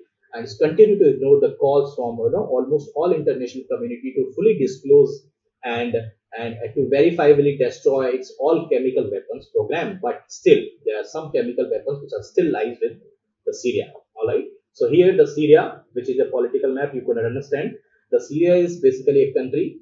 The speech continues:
in the Western Asia. In the Western Asia, as you know that, it borders, it borders with the Lebanon here, okay, to the southwest specifically,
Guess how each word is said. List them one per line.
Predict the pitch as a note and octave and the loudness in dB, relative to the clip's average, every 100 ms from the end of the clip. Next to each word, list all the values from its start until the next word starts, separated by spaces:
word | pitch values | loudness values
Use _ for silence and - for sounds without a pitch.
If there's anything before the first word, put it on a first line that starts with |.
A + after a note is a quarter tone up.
| _ | _
in | - | -6
the | B2+ | -4
Western | G#2+ C3+ C#3+ - F3 E3+ - | -2 -2 -4 -8 -8 -8 -8
Asia. | A2+ A2+ G#2+ - _ _ _ A2 | -10 -8 -8 -10 _ _ _ -6
In | |
the | A2+ | -2
Western | A2 - C#3+ C3 | -2 -2 -4 -2
Asia, | B2 D3+ | -2 0
as | C3+ A2+ | 0 -2
you | B2 | -4
know | A2+ | -6
that, | A#2+ A#3 - _ _ _ | -4 -6 -8 _ _ _
it | - B2+ | -6 0
borders, | A#2 B2 C#3+ F3+ G3 - _ | 2 4 4 2 -2 -10 _
it | C3+ B2+ | -6 0
borders | B2+ D#3 D#3 | 4 4 2
with | B2+ | -4
the | B2 | -4
Lebanon | A2 A2 G#2+ B2+ - - _ _ | -2 -4 -6 -10 -12 -16 _ _
here, | A#2+ - - _ _ _ _ _ _ _ - - | 0 0 -2 _ _ _ _ _ _ _ -12 -10
okay, | G#2 D3 - _ _ - | -2 -2 -2 _ _ -6
to | |
the | C3 B2+ | -2 -2
southwest | - A3 - C3 - B2+ | 2 2 2 0 -2 -4
specifically, | - A#2+ - - - G2 F#2 - | -6 -6 -4 -8 -6 -8 -8 -12